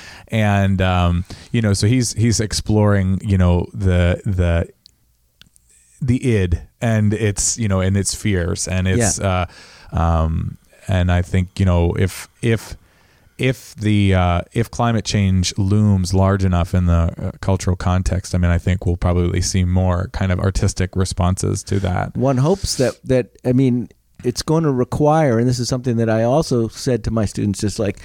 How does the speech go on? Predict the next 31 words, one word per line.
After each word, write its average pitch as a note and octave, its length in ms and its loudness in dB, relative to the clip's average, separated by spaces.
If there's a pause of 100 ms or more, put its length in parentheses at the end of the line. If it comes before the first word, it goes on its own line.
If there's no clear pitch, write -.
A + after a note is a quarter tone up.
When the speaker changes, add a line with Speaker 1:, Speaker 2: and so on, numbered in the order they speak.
(340)
Speaker 2:
"I F#3+ 60 -2
have F#3+ 160 0
no E3 160 2
idea C#3+ 440 2
how A2+ 160 0
you're A2+ 200 2
gonna A2 180 0
be G#2 140 0
part G#2 240 0
of F#2+ 40 -2
the G2 60 -2
solution." F#2 560 -2 (140)
Speaker 1:
Hmm. F2+ 320 2
Speaker 2:
Like, A#2 300 -4 (580)
those C#3+ 220 2
of D3 80 -6
you C#3+ 160 2
who C3 100 2
are C3 100 2
artists, D3+ 800 -2 (1500)
you're C#3 240 0
going D3 220 0
to C#3 60 0
be C3+ 120 0
part C#3 240 0
of C3 60 -6
the C3 80 -2
solution C3+ 500 0
by B2+ 140 0
doing C3 280 0
art. - 420 -2